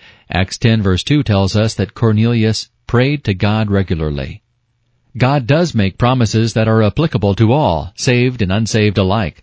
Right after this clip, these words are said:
such as Jeremiah twenty-nine verse thirteen. "You will seek me and find me when you seek me with all your heart." This was the case for Cornelius in Acts chapter ten.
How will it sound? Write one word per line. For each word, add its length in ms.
such 220
as 160
Jeremiah 560
twenty-nine 560
verse 240
thirteen. 600
"You 180
will 200
seek 320
me 200
and 140
find 340
me 220
when 160
you 180
seek 300
me 140
with 120
all 200
your 180
heart." 380
This 180
was 140
the 100
case 280
for 160
Cornelius 720
in 100
Acts 220
chapter 380
ten. 360